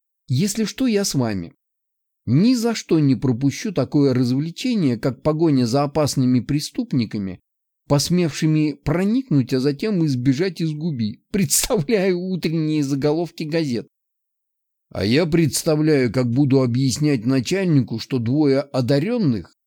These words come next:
сидящих в камерах, никакие не преступницы, а без сознания они просто потому, что не знали о защитных чарах управления, а не потому, что дуры".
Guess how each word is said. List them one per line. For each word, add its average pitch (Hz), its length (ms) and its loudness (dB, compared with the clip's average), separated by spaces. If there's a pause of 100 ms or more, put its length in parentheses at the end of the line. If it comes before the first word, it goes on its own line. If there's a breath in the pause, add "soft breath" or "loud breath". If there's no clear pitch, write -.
(300)
сидящих 127 720 0
в - 40 -20
камерах, 110 580 0 (120)
никакие 143 580 0
не 170 140 2
преступницы, 120 1000 -2 (540)
а 123 180 0
без 127 300 2
сознания 147 680 2
они 120 360 0
просто - 440 -2
потому, 160 400 2
что - 180 -4
не 156 140 4
знали 160 340 0
о 135 80 2
защитных 143 640 0
чарах 143 360 0
управления, 131 800 0 (600)
а 117 120 -2
не 135 140 4
потому, 139 420 2
что - 180 -4
дуры". 110 440 -2